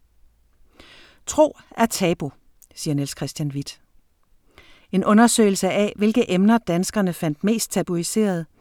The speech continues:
viste, at otteogtyve procent pegede på psykisk sygdom, og fireogtyve procent pegede på religion og tro,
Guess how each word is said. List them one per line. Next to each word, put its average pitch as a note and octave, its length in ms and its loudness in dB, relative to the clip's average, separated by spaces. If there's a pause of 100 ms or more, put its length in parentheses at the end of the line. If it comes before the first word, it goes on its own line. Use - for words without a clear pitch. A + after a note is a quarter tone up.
(420)
viste, A3 300 2
at G#3 180 0
otteogtyve A#3 520 4
procent - 560 -4
pegede F3+ 280 0
på - 120 -12
psykisk - 420 -4
sygdom, G3+ 440 -4 (680)
og - 120 -2
fireogtyve B3 440 4
procent - 440 -6
pegede E3+ 280 -2
på F3+ 100 -8
religion E3 540 -2
og C#3 100 -10
tro, - 300 -4